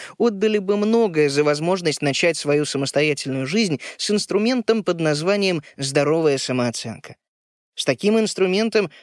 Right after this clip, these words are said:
они сэкономили бы кучу времени и сил, а где-то, возможно, приняли бы более удачные решения. Впрочем,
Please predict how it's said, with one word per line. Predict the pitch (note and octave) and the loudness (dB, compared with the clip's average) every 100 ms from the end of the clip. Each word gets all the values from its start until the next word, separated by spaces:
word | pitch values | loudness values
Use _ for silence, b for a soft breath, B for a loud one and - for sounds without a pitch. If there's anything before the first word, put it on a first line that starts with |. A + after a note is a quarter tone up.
| B | B
они | C#3 F#3 G#3+ | 0 0 0
сэкономили | A3 - F3 G3+ G#3 G3 | -2 0 0 2 2 2
бы | F#3 E3+ | 2 0
кучу | - A3+ - F3 | 0 -4 -2 0
времени | F3+ G3+ F3+ D#3+ | 2 0 0 0
и | C#3+ | -2
сил, | - B3 F3 b b _ | -2 -4 -4 b b _
а | C3 | -8
где-то, | B2+ A#2+ G#3+ A#3+ B2+ B B | -6 0 0 0 -6 B B
возможно, | - F#3 G3 C4 C4 A#3+ | -2 0 2 2 0 0
приняли | G3+ A#3 B3 B3 | 0 0 0 0
бы | A3 B3 | 0 -2
более | E3 E3+ G#3 A3 | -2 0 2 2
удачные | G#3+ F3 C3 - C3 C#3 | 0 0 0 0 -4 -4
решения. | C#3 - - D#3 - - _ _ _ _ _ _ | -4 -4 -6 -12 -20 -20 _ _ _ _ _ _
Впрочем, | - - - C#4 - G3+ | -20 -6 -4 -2 -4 -6